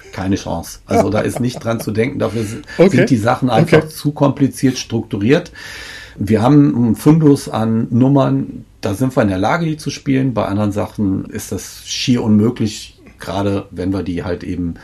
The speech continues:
Speaker 1: noch
Speaker 2: Mhm.
Speaker 1: nie oder schon sehr, sehr lange nicht mehr gespielt haben. Aber es gibt auch Sachen, die in Erinnerung geblieben sind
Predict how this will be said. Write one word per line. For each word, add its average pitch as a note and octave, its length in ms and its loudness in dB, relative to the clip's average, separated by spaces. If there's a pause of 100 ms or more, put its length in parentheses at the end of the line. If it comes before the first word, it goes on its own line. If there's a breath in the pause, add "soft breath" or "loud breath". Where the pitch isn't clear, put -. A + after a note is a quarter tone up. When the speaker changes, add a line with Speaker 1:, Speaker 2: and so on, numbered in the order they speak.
(120 loud breath)
Speaker 1:
noch G2 140 0
Speaker 2:
Mhm. D#3 140 6
Speaker 1:
nie A2+ 260 4
oder G2 240 -4
schon G#2 240 -4
sehr, F#2 160 -4
sehr F2+ 160 -4
lange G2 240 -4
nicht F#2+ 180 -4
mehr F2 160 -6
gespielt E2+ 420 -10
haben. F2 340 -8
Aber A#2+ 240 2
es - 120 0
gibt F3 220 -4
auch E3+ 380 2
Sachen, C#3+ 600 0
die B2+ 440 -4 (140)
in C3 180 2
Erinnerung A#2+ 640 2
geblieben G#2 420 0
sind D#3 600 0